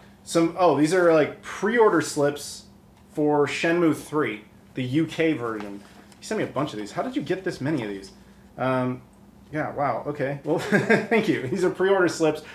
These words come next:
for Shenmue three. So they're much like the GameStop one,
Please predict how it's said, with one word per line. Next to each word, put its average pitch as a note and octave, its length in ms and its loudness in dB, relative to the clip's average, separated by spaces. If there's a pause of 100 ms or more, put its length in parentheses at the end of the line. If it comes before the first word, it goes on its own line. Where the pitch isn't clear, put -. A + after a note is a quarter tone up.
(120)
for D#3+ 100 -2
Shenmue D#3+ 400 4
three. C#3 420 0 (220)
So F3 160 4
they're E3+ 260 4
much A3 240 6
like G#3+ 200 6
the D3+ 60 -2
GameStop G#3 600 6
one, C3 320 0